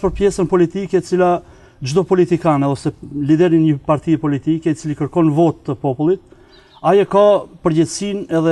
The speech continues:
edhe duhet të jep llogari për atë pjesë se në strukturat e shtetit, kur ban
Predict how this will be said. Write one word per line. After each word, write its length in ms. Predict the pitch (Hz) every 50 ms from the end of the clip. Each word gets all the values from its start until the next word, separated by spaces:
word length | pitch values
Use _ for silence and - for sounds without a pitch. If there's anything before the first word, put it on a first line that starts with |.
| 165
edhe 200 | 160 165 151 170 156 139
duhet 200 | 175 202 185 -
të 80 | 196 180
jep 80 | - 175
llogari 300 | 170 160 165 165 175 185 175
për 100 | - 170
atë 140 | 165 156 -
pjesë 260 | - - 190 190 180 -
se 120 | - 165 156 - - - - - - -
në 40 | 156 143
strukturat 520 | - - 139 - - 220 220 196 175 - 175
e 20 |
shtetit, 460 | 135 - - 175 156 131 - 135 110 -
kur 220 | - - 151 139 139
ban 160 | 190 196